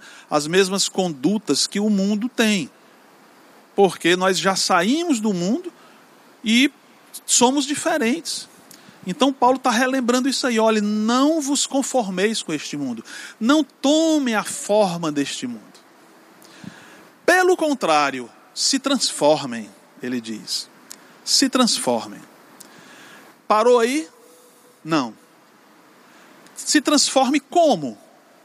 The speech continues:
Paulo é um cara sempre muito completo, né? Ele diz as coisas como devem ser ditas. Então, ele diz: "Não se amoldem a este mundo,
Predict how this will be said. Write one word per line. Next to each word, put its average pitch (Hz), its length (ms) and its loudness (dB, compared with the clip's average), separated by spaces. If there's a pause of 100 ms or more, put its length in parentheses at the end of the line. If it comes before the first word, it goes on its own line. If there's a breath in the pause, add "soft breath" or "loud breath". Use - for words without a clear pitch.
(120)
Paulo 262 240 2
é - 20 4
um 254 100 0
cara 240 200 0
sempre 262 340 -2
muito 240 220 0
completo, 165 640 -2
né? 185 180 -4 (440 soft breath)
Ele 208 260 -2 (480)
diz 247 320 2
as 240 220 -4
coisas 214 400 -2
como 233 180 -8
devem 208 240 0
ser 254 240 -4
ditas. 151 480 -6 (800 soft breath)
Então, 196 460 0 (180)
ele 151 220 0
diz: 143 560 -2 (400 loud breath)
"Não 170 320 0
se - 180 0
amoldem 156 540 2
a - 20 0
este 135 280 -6
mundo, 131 560 -10